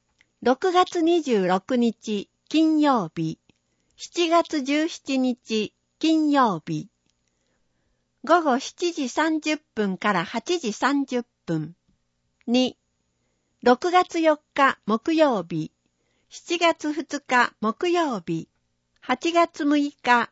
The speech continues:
木曜日。午前十時から十一時。一か二を選んでください。ところ、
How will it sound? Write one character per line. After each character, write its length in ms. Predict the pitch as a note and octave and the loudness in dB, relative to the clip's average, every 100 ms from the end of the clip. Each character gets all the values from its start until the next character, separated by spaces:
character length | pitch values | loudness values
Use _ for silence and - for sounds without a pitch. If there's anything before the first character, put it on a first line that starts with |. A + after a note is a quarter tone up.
| - | -6
木 300 | G#3 - E4+ | -6 -2 0
曜 340 | E4 C#4 F3 | 2 0 -2
日。 220 | E3+ D#3+ - _ _ _ _ | -4 -6 -8 _ _ _ _
午 200 | - E4 E4+ | -2 0 2
前 240 | D4 A3 | 0 0
十 320 | F#3 D#4 D4+ | 0 0 0
時 160 | A3+ F3+ | -2 -10
か 220 | - A3 | -4 -2
ら 280 | F3+ E3 D3+ _ - | 0 -2 -4 _ -8
十 260 | F#3 D#4+ | -2 0
一 380 | F4 D#4+ - C4 | 0 -2 -4 -6
時。 260 | A3 D#3+ D#3 _ _ _ _ _ _ _ | -4 -6 -6 _ _ _ _ _ _ _
一 320 | C4 - F#4+ | -6 -2 -4
か 180 | - B3+ | -2 -2
二 220 | B3+ E4 | 0 0
を 40 | G#3+ | 2
選 320 | F#3+ A3+ A#3+ | 2 2 0
ん 40 | |
で 120 | A3 | -2
く 100 | A3 | -4
だ 160 | G#3+ G3+ | -4 -4
さ 220 | - F#3 | -4 -4
い。 180 | D3+ - _ _ _ _ _ _ _ | -4 -10 _ _ _ _ _ _ _
と 120 | - A#3+ | -8 0
こ 180 | D#4+ | 2
ろ、 260 | D4 C#4 - | 2 0 -4